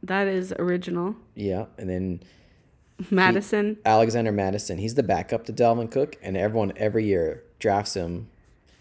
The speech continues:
Speaker 2: because Cook always gets injured, like, one or two games a year.
Speaker 1: <laughs>
Speaker 2: And
Speaker 1: So
Speaker 2: he's,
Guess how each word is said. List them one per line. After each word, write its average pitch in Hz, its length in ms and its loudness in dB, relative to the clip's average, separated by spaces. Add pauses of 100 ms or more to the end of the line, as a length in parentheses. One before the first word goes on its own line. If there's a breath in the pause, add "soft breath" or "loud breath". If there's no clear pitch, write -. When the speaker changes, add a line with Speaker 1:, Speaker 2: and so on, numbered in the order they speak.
(120)
Speaker 2:
because 101 300 -4
Cook - 240 -4
always 87 220 0
gets 73 180 -10
injured, 95 260 -4
like, 95 180 -6
one 92 420 -4
or 95 100 -2
two - 160 -6
games 92 300 0
a - 80 0
year. 98 320 0
Speaker 1:
<laughs> - 40 -14
Speaker 2:
And 131 120 4
Speaker 1:
So 135 60 8
Speaker 2:
he's, 123 140 0